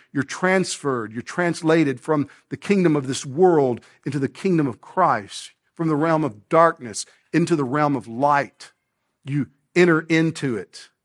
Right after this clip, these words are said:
This is Paul's meaning here and what's happening or will happen in the future with Gentiles and what he calls the, the fullness of the Gentiles. And that's another important word.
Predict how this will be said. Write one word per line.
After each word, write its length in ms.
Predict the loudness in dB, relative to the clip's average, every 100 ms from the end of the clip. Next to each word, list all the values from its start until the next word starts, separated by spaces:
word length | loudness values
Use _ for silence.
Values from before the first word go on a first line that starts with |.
| _ _ _ _ _ _ _ _ _ _ _ _ _ _ _
This 220 | -2 0 0
is 400 | -2 -2 -6 -14 _ _
Paul's 320 | 2 4 2
meaning 420 | 2 2 4 2
here 360 | 0 0 0 0
and 180 | -4 -10 _ _ _ _ _ _ _
what's 180 | -8 -6
happening 500 | -2 -2 -2 -8 -8 _ _ _
or 80 | -6
will 180 | 0 0
happen 320 | 0 -4 -6
in 80 | -8
the 80 | -8
future 420 | -8 -8 -6 -10
with 320 | -4 -4 -6 _ _
Gentiles 520 | -6 -4 -4 -4 -4
and 100 | -6
what 60 | -12
he 60 | -10
calls 320 | -8 -8 -8
the, 120 | -10 -12 _ -10
the 100 | -10 -10 _
fullness 720 | 2 4 2 0 -6 -8 -8 -14 _ _ _ _ _ -10
of 120 | -8
the 60 | -6
Gentiles. 760 | -6 -6 -8 -14 -20 -20 -20 _
And 100 | -6
that's 160 | -6 -4
another 280 | -6 -4 -4
important 420 | -6 -8 -8 -8
word. 340 | -8 -8 -12